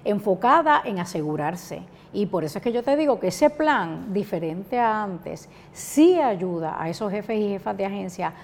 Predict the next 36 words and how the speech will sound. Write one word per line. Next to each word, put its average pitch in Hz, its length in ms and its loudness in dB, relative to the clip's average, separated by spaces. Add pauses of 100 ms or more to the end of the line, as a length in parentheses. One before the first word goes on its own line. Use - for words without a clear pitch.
(200)
a 196 120 0
saber 190 760 2
de 190 100 -2
forma 175 320 -8
más 277 180 -2
clara, 190 520 -2
no 180 160 -4
solamente 294 400 4
lo 311 100 8
que 262 80 6
le 220 120 4
toca 226 200 4
a 202 40 4
cada 175 240 4
uno 196 180 -2
y - 20 -4
cada 165 240 2
una, 226 320 0 (160)
sino 190 300 -2
cómo 220 240 6
van 285 200 8
a 277 260 0 (500)
trabajar 220 560 8
en 247 260 0
comunicación, 202 760 2 (120)
y 254 80 -4
no 196 80 -4
solamente 220 560 -2
entre 208 220 2
el 185 80 0
gobierno 185 280 0
estatal, 208 520 -2 (420)
sino 196 260 0
el 175 60 -2
gobierno 170 320 0
municipal, 160 540 -2